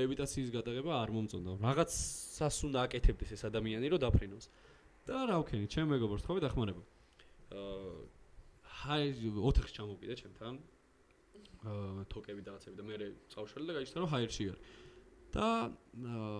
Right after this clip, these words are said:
აცვია საქორწინო კაბა. აა,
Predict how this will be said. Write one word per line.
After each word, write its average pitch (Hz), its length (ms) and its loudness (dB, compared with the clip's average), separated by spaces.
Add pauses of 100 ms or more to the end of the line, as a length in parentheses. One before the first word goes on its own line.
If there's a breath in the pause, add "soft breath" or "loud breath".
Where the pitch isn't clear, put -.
აცვია 127 320 -2
საქორწინო 175 480 -4
კაბა. 98 260 2
აა, 90 1600 -14